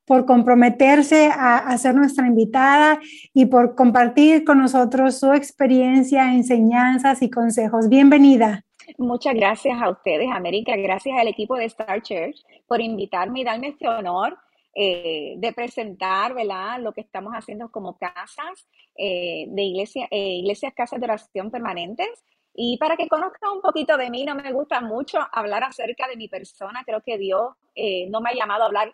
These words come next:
Speaker 2: acerca de mí, sino a hablar acerca de Cristo. Pero agradezco esta oportunidad que me dan, así que estoy para su servicio. Muchas gracias, América,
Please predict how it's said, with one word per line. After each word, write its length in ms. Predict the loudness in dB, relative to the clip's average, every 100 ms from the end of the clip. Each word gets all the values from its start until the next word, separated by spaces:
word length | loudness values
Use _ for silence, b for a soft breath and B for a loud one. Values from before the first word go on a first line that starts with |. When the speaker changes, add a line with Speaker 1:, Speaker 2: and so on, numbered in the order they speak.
| -12
Speaker 2:
acerca 460 | -12 -10 -12 -8 -10
de 120 | -10 -14
mí, 180 | -20 -16
sino 300 | -14 -12 -12
a 40 |
hablar 220 | -10 -10
acerca 500 | -10 -10 -12 -8 -6
de 120 | -6
Cristo. 460 | -6 -10 -10 -10 -12 _ _ _ _ _
Pero 640 | -2 0 0 -2 -2 -4 -6 _
agradezco 580 | -6 -4 -2 -4 -6 -8
esta 160 | -8 -8
oportunidad 840 | -8 -12 -8 -10 -8 -6 -6 -6 -10
que 120 | -12 -10
me 140 | -8
dan, 280 | -8 -8 -10
así 280 | -14 -14 -10
que 320 | -8 -8 -10
estoy 380 | -14 -16 -16 -12
para 220 | -12 -12
su 120 | -14
servicio. 680 | -16 -16 -16 -18 -18 -18 -18
Muchas 260 | -10 -8 -4
gracias, 380 | -6 -6 -8
América, 540 | -8 -6 -8 -10 -12